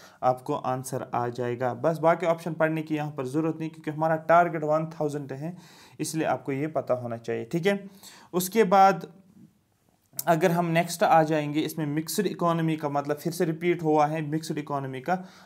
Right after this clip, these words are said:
आपको पता है coexistence of public and private sector है, फिर से क्वेश्चन रिपीट हुआ है मिक्स्ड इकोनॉमी का मतलब क्या, ये कितने एग्जाम्स में, में ये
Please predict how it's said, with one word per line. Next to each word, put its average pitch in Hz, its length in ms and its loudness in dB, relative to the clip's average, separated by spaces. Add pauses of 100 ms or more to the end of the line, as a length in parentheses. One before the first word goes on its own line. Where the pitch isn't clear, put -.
आपको 156 280 4
पता 165 260 2
है 180 260 0
coexistence 147 800 -4
of 139 160 -10
public 151 300 -2
and 143 160 -8
private 135 340 -4
sector 156 360 -4
है, 165 140 -2 (420)
फिर 185 120 4
से 190 200 2
क्वेश्चन 185 360 -2
रिपीट 175 340 2
हुआ 175 100 2
है 165 80 2
मिक्स्ड 156 280 -2
इकोनॉमी 147 400 0
का 139 140 0
मतलब 147 340 -2
क्या, 165 140 -4
ये 139 160 -4 (140)
कितने 175 320 0
एग्जाम्स 156 280 -2
में, 135 420 -6
में 160 200 -2
ये 135 340 -4